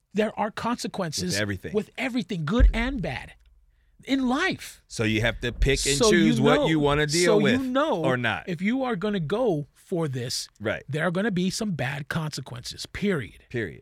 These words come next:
Speaker 2: Are,
Speaker 1: 'Cause
Speaker 2: are you ready for it?
Speaker 1: Yeah. Can you not, not are you ready for it? Can you handle
Speaker 2: Can
Speaker 1: it?
Speaker 2: you handle it? And are you here for it?
Speaker 1: Yeah.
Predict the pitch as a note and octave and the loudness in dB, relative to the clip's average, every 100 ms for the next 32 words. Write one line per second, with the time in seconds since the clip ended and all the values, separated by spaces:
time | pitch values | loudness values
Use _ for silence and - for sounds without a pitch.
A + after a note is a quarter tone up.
0 | _ G2+ G2+ - - F#2 G2 G#2 G#2+ A2+ | _ -2 -2 -2 -2 -2 -2 -2 0 0
1 | F2 - D#2 A#1+ D3 - - _ _ - | -2 -8 -10 -8 -8 -10 -14 _ _ -4
2 | G3+ G3+ G3+ G3 - F3 D#4 F3+ B2+ G#3+ | -2 0 -2 -4 -4 -2 -2 -4 -4 -4
3 | F4+ - - _ - G3+ G3+ F#3+ D3 - | -4 -6 -18 _ -6 -4 -2 -2 -2 -4
4 | F3+ G3 F3+ C#3 A#2+ G#2+ G#2+ B2 B2 G2+ | -2 0 -2 -2 -2 -2 -2 0 -2 -4
5 | E2 A1 _ _ _ _ _ _ - G#2 | -8 -12 _ _ _ _ _ _ -8 -4
6 | F#2+ F#2+ G#2 B2 E3 C#3 G#2+ E2 C2 | -4 -4 -4 -4 -4 -8 -12 -12 -12